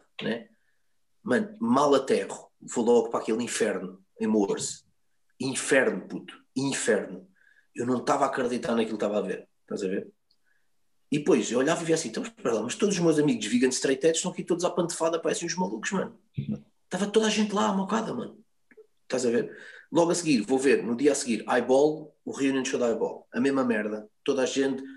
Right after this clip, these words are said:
a curtir bué, não sei o quê, não sei o que mais. Um feeling mais old school, não é? Não tanto aquela cena do,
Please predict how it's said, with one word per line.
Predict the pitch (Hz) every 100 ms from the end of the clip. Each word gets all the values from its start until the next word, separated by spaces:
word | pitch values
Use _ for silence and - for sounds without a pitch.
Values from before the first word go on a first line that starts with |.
| -
a | 110
curtir | 135 - 139
bué, | 123 139 143
não | 135
sei | -
o | 131
quê, |
não | 135
sei | 131
o | 127
que |
mais. | 143
Um | 131
feeling | - 113 110
mais | 110 107
old | 107 -
school, | - 160
não | 101
é? | 98
Não | 101 95
tanto | 101 98
aquela | 101 107 101
cena | 101 110 104
do, | 104